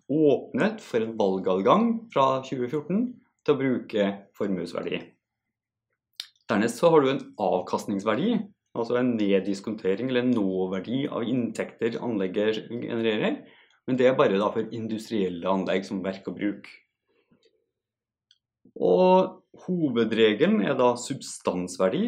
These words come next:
som er et verdibegrep der man tar utgangspunkt i en gjenanskaffelsesverdi med fradrag for slit, elde og utgiftsmessighet.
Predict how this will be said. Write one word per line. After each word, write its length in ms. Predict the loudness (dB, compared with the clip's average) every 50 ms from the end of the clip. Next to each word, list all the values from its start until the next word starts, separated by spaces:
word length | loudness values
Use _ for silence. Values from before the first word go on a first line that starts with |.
| -2 -2
som 160 | -2 -2 0 0
er 160 | 0 0 0 -2
et 140 | -2 -2
verdibegrep 640 | -2 -2 0 0 -2 -2 -2 0 0 0 0 -2 -2 -4
der 120 | -2 -2 0
man 220 | 0 0 -2 -2 0
tar 280 | 0 0 0 0 -2 -6
utgangspunkt 560 | -10 -8 -6 -8 -8 -6 -6 -8 -8 -6 -6
i 60 | -4
en 100 | -4 -4
gjenanskaffelsesverdi 1200 | -4 -4 -2 -2 -2 -2 -4 -4 -6 -6 -6 -8 -8 -8 -8 -8 -8 -8 -6 -4 -4 -2 -2 -2 -4 -6 0 2 2 2 2 0 _ _ _ _ _ _ _ _ _ _ _ _ _ _ _ _ _ _ _ _ _ -6 -6 -6 _ _ _ -14 -14 -14 _ _ _ _ -6
med 440 | -4 0 0 0 0 -2 -4 -8 -10
fradrag 460 | -8 -2 2 2 2 4 4 2 0 0
for 120 | -2 -6
slit, 460 | -6 -6 -6 -6 -6 -8 -8 -10 -10 -6 -4
elde 240 | -4 -2 -2 -2 0
og 100 | 0 0
utgiftsmessighet. 800 | 0 0 -2 -4 -4 -6 -8 -8 -8 -6 -2 -2 -2 -4 -6 -10